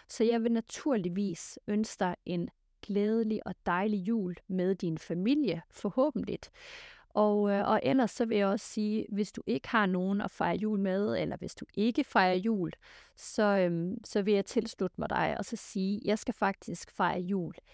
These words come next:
alene i år. Jeg plejer at fejre jul med min mor. Øhm, jeg kan huske, da jeg var lille, der var vi rigtig mange. Der var bedsteforældre og onkler og så videre, og så videre. Og, øhm, det er jo sådan lidt det, der er med juleaften.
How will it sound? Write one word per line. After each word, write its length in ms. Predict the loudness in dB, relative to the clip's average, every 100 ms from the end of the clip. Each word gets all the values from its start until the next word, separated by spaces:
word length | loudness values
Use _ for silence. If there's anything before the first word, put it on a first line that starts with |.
| -8
alene 680 | -4 -2 0 2 2 2 0
i 120 | -4 -2
år. 280 | 0 0
Jeg 200 | -2 -4
plejer 420 | -4 0 0 2 -2
at 120 | -4
fejre 280 | -2 0 0
jul 340 | 0 -2 -2
med 180 | -2 0
min 320 | 0 0 -2 -4
mor. 440 | 0 2 2 0 -2 -14 -20 -20 -20 -2
Øhm, 420 | 0 2 0 -2 -4
jeg 100 | -4
kan 80 | -2
huske, 180 | -2 -2
da 40 |
jeg 120 | -4
var 60 | -2
lille, 260 | -2 -2
der 120 | -2 -4
var 120 | -6
vi 100 | -2
rigtig 340 | -2 0 0
mange. 280 | 2 2 0
Der 80 | 0
var 140 | -2 0
bedsteforældre 720 | -2 -2 -6 0 2 2 0
og 400 | 0 0 -2 0
onkler 460 | 2 2 -2 -4 -2
og 300 | 0 0 0
så 160 | 0
videre, 220 | -2 2 0
og 60 |
så 160 | 0 -2
videre. 400 | 0 2 2 2
Og, 400 | 0 0 0 -2
øhm, 200 | -2 -6 -2
det 60 | 2
er 40 |
jo 80 | 2
sådan 240 | 2 2
lidt 300 | 4 2 2
det, 120 | 2 4
der 60 |
er 160 | 2 2
med 120 | 0
juleaften. 840 | 0 0 0 2 2 0 -6 -6